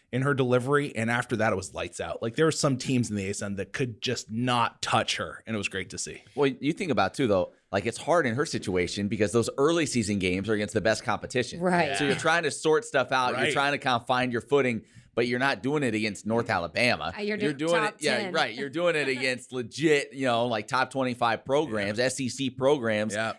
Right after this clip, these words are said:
Speaker 2: And then, so, yeah, that, that makes it a little bit difficult. And, you know, like, as you were saying early on, you're like, "What's wrong?"
Speaker 1: Yeah, we're like, "What is
Speaker 2: And
Speaker 1: happening?"
Speaker 2: obviously she settled <laughs> into it fine.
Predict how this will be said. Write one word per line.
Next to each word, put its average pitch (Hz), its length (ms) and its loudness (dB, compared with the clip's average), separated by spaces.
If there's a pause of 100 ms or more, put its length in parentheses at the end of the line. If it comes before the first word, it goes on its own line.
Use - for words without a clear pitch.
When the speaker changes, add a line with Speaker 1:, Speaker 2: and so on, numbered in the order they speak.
Speaker 2:
And 113 200 2
then, 117 160 2
so, 117 100 0
yeah, 110 240 4
that, 92 140 -2
that 117 160 2
makes 120 220 -2
it 104 60 2
a 101 40 2
little 107 160 4
bit 90 120 0
difficult. 107 460 2
And, 87 220 -6
you 92 100 -4
know, 80 300 -4
like, 87 140 -6
as 87 180 0
you 113 40 2
were 113 60 4
saying 76 220 -4
early 92 280 4
on, 92 160 4
you're 80 100 -2
like, 71 180 -6
"What's 80 580 -4
wrong?" 92 520 0
Speaker 1:
Yeah, 87 120 -8
we're 92 100 -8
like, - 220 -14
"What 87 160 0
is 85 160 2
Speaker 2:
And 85 160 -4
Speaker 1:
happening?" 190 240 -2
Speaker 2:
obviously 87 480 2
she 123 160 -2
settled 85 400 0
<laughs> 143 80 -4
into 113 300 -2
it 175 60 0 (140)
fine. - 280 -6